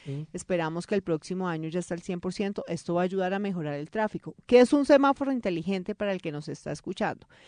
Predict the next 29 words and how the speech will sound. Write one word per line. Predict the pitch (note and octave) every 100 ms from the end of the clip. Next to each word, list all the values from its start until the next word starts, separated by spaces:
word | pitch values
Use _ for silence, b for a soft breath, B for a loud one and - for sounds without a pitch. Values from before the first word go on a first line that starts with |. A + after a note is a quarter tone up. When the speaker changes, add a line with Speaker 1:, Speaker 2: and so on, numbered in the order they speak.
| b b
Speaker 2:
Que | - B3
los | B3
semáforos, | C4 C#4+ D4 A#3+ A3+ B3+ C4+ -
eh, | G3 G3 E3+
cambien | G#3 F#3+ F#3+ G#3
según | A#3+ G3 E3 F3+ -
el | G3 G3+
número | G#3+ G#3+ G#3
de | G#3+ F3+
carros | F3 C#3+ E3 -
que | F#3+
van | D3+
en | D3+ E3+
la | C3
calle. | - A3+ - -
Hoy | - F3+
también | E3+ A3 B3+ B3
en | C4+
Bogotá | C4 C#4+ D#4 A#3 A3
los | G#3 F#3 E3
semáforos | F3 E3 D3+ F3+ G#3+
es | G3+ E3
una | F#3 F#3+
sincronización | A3+ A3 G3 E3+ E3+ D3+ D#3 D#3+
muy | F#3+ G#3+
manual | G3+ G3+ G#3 G3+ G3 G3
que | G#3
se | - D#3
hace. | D#3+ E3+ -